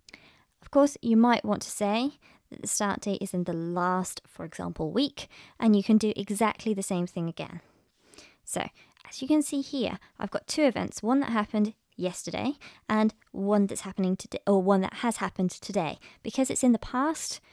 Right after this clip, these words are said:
in time before now, it's counted as in the last seven days. It doesn't explicitly start yesterday, it starts at any time before now. So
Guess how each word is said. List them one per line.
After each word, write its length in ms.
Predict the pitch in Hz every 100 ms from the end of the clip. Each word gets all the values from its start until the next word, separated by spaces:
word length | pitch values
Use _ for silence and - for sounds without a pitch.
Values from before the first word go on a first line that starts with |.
| _ _ -
in 400 | 202 - 196 226
time 260 | - 220
before 320 | 202 - 202 196
now, 300 | 226 262 -
it's 220 | 202 -
counted 420 | - 185 185 196 -
as 180 | 190 202
in 140 | 180
the 100 | 175
last 360 | 165 156 170 -
seven 360 | - - 165
days. 380 | 160 170 160 -
It 120 | -
doesn't 280 | - 180 185
explicitly 600 | - - - 190 - -
start 280 | 175 185 175
yesterday, 380 | 190 196 202 226
it 180 | - -
starts 320 | - 180 202
at 80 | - _
any 180 | 196 190
time 300 | - 175 180
before 380 | 180 - 170 170
now. 400 | 170 156 - - _ _ - - - _ _ _ _ _ _ _ - _ _
So 240 | - 185